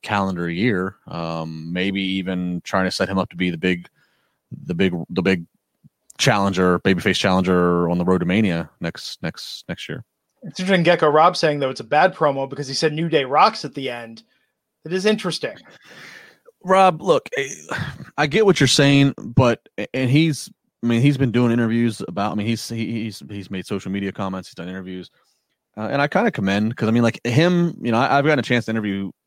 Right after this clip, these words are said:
Speaker 1: eh, he, Kofi and Xavier together in person a few times,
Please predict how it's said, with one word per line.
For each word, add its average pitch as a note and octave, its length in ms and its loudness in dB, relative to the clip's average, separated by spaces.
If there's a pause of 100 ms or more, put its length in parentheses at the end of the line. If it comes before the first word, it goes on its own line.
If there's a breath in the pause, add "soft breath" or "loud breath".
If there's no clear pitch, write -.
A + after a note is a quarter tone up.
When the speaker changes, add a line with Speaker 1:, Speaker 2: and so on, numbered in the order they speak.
(120)
Speaker 1:
eh, - 220 -8
he, C3 720 2
Kofi A#2 500 4
and G2 100 2
Xavier G2+ 320 2
together G#2+ 480 0
in A2 140 -4
person G#2+ 340 -4
a F2+ 40 -12
few G#2+ 260 -4
times, F2 540 -6